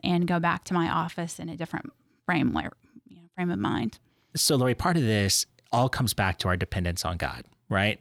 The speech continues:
Speaker 2: Like, this
Speaker 1: Totally.
Speaker 2: whole conversation began from that starting place. Can you, can you tell me how specifically listening prayer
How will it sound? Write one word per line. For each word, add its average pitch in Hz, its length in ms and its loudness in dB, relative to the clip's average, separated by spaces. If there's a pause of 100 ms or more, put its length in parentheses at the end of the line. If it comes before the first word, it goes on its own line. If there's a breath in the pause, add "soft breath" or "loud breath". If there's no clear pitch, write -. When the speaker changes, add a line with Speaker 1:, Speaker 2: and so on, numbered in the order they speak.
(120)
Speaker 2:
Like, 107 160 0
this 117 180 2
Speaker 1:
Totally. 175 320 -2 (180)
Speaker 2:
whole 143 220 2
conversation 120 560 2
began 98 560 2
from 92 360 2
that 92 220 2
starting 90 380 0
place. 110 400 -4 (380 loud breath)
Can 135 180 2
you, 135 220 2 (200)
can 135 160 0
you 185 420 2 (180)
tell 107 260 2
me 92 260 2
how 120 760 2 (380 soft breath)
specifically 104 840 -2
listening 110 480 2
prayer 90 540 2